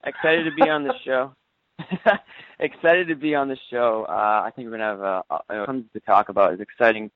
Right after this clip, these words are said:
Speaker 1: exciting times, uh, right now, and a, a little nervous time. And it's kinda like that. It's just sorta like that waiting period where there's,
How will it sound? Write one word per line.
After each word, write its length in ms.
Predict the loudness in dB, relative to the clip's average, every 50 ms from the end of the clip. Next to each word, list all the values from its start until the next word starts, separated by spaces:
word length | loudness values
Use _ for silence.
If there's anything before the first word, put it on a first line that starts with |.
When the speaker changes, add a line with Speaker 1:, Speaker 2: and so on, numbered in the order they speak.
| _ _ _ _ _ _ _ -20 -20
Speaker 1:
exciting 420 | -4 2 4 4 6 6 4 2
times, 500 | 0 0 0 2 2 0 0 -4 -6 -6
uh, 340 | -4 -2 0 0 0 -2 -2 -4
right 220 | -4 -4 -4 -4
now, 300 | -4 -2 0 0 0 2
and 100 | 2 0
a, 200 | 0 0 -2 -4
a 20 | 0
little 180 | 2 4 4
nervous 400 | 4 4 4 4 4 4 2 -4 -6 _ -14
time. 300 | -10 -10 -10 -10 -10 -12
And 100 | -14 -14
it's 100 | -14 _ -6
kinda 180 | -4 -2 -2 -2
like 160 | -4 -4 0
that. 220 | 2 2 2 2 0 _ _ _ _ _ _ _ _
It's 140 | -14 -12 -10
just 200 | -12 -12 -8 -2
sorta 240 | 0 2 4 4 4
like 200 | 4 2 2 2
that 220 | 2 2 2 2
waiting 440 | 0 -4 -4 -2 0 0 0 0 -2
period 380 | -4 -8 -12 -10 -8 -8 -8 -8
where 120 | -6 -6
there's, 180 | -6 -6 -8